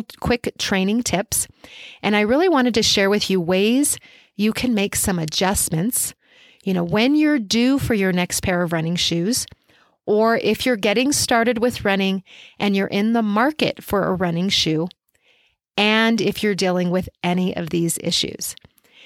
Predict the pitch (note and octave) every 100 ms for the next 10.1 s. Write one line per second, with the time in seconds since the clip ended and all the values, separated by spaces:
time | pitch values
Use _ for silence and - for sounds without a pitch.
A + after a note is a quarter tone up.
0 | - _ - G3 F#3 F#3+ G#3 D#4 - E4
1 | E4 A#3 G#3+ G#3 - G#3 F#3+ F#3+ F#3+ F3+
2 | - F3+ F#3+ F3+ F3 - F#3+ - F3 E3+
3 | - E3 - F3 E3 - F3 E3 D#3+ D#3
4 | E3 F3+ C#4 F#4 _ - _ _ - G3
5 | G#3 F3 F#3+ - F3+ F3 - E3+ - D#3+
6 | E3+ D#3+ E3 D#3+ - E3+ D#3 - - -
7 | _ _ _ - - - - F#3+ - _
8 | _ _ _ _ _ - - G3+ C4 F#4+
9 | - D4+ C#4 C4+ C#4 - - A#3+ G#3+ G3